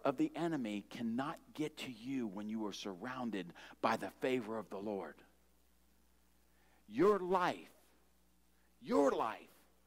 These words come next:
becomes a life that is impervious to evil. "Well, yeah, but Pastor, I know a lot of good people, and they, they've had evil things happen to 'em." Your life is surrounded with a shield.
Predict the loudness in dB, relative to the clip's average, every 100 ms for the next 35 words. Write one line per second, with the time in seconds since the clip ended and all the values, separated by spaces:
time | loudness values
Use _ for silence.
0 | _ _ _ _ -8 0 2 2 -2 -6
1 | -6 -2 -4 -4 -20 _ _ _ _ -2
2 | 0 -2 -4 -8 -12 -12 -12 -12 -12 -16
3 | _ _ -16 -8 -6 -6 -8 -16 -20 _
4 | _ _ _ _ -4 -2 -2 -4 -6 -6
5 | -8 -8 -10 -10 -10 -10 -10 -10 -12 -12
6 | -12 -12 -14 -10 -8 -8 -14 -20 -2 0
7 | 0 0 -2 -4 -8 -14 -12 -8 -6 -6
8 | -8 -8 -8 -8 -14 _ _ _ _ _
9 | _ _ _ _ _ _ _ _ _ _
10 | _ _ _ _ _ _ _ _ _ _
11 | _ _ _ _ _ _ _ _ _ _
12 | _ _ _ _ _ _ -8 0 0 2
13 | 2 2 -2 -12 -14 -8 -6 -6 -8 -12
14 | -14 -14 -12 -12 -14